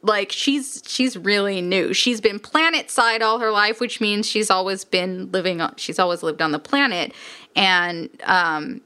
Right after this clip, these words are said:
so she's been living in Mars, and this is the first time she's really out in space for an extended period of time. So we get to experience this really madcap adventure through her eyes, which just adds to the fun.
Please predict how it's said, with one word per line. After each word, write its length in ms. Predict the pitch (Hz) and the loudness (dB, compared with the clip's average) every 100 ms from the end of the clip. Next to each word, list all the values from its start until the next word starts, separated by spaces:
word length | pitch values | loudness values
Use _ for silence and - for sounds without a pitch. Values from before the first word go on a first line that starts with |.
| - | 0
so 160 | - | 2
she's 200 | 262 285 | 2 0
been 200 | 247 277 | 0 0
living 260 | 311 339 294 | 0 -2 -2
in 160 | 226 214 | -2 2
Mars, 760 | 311 330 202 185 196 226 - - - - - _ _ | 2 2 -2 -4 -4 -4 -8 -18 -20 -20 -20 _ _
and 760 | 277 285 285 277 277 262 262 - _ - - | 2 4 4 4 2 -2 -6 -12 _ -16 -12
this 280 | 220 277 311 | -4 -2 0
is 120 | 311 | 2
the 100 | 302 | 2
first 220 | 302 339 | 2 -2
time 200 | - 285 | 0 0
she's 180 | 285 262 | 0 -2
really 280 | 269 285 254 | 0 0 2
out 200 | 220 247 | 0 0
in 80 | 233 | -6
space 360 | - 277 277 - | -4 -2 -2 -2
for 120 | 226 | -2
an 80 | 202 | -2
extended 480 | - - 226 208 | -4 -2 0 -2
period 300 | 196 220 196 | -2 0 2
of 120 | 185 185 | 0 -2
time. 340 | 262 269 233 | 0 0 0
So 120 | 247 | 0
we 80 | 262 | 0
get 140 | 269 370 | 0 0
to 100 | - | -2
experience 720 | 226 - - 339 311 226 208 | -2 -4 0 0 0 -2 -2
this 180 | 226 226 | -2 0
really 300 | 320 359 226 | -2 0 -2
madcap 760 | 185 190 196 196 - 220 196 | 0 2 2 0 -2 -2 0
adventure 640 | 202 180 196 208 220 196 185 | -4 -2 0 0 0 -2 0
through 240 | 220 220 | -2 -2
her 260 | 220 247 - | 0 0 2
eyes, 460 | 170 170 180 185 - - - | 0 0 -4 -8 -18 -18 -4
which 180 | 247 - | -2 2
just 220 | 392 427 | 0 2
adds 320 | 196 196 220 - | 2 2 -2 -6
to 100 | 214 | -4
the 100 | 185 | -4
fun. 460 | - 185 180 196 | 0 0 0 -4